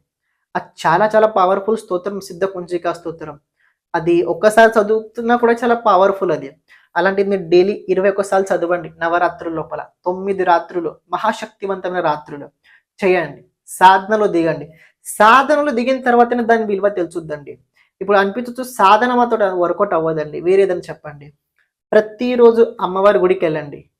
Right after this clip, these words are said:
ఎర్ర పుష్పాలు తీసుకెళ్ళండి, ఎర్ర పుష్పాలు తీసుకెళ్ళి అమ్మవారికి సమర్పణ చేయండి. నేను ఇక్కడ ఎర్ర పుష్పాలు ఎందుకు చెప్పానంటే కుజుడు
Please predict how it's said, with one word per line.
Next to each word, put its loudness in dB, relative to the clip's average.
ఎర్ర 6
పుష్పాలు 2
తీసుకెళ్ళండి, -4
ఎర్ర 0
పుష్పాలు 0
తీసుకెళ్ళి -4
అమ్మవారికి -2
సమర్పణ -2
చేయండి. -8
నేను -2
ఇక్కడ 2
ఎర్ర 6
పుష్పాలు 2
ఎందుకు -2
చెప్పానంటే 0
కుజుడు -4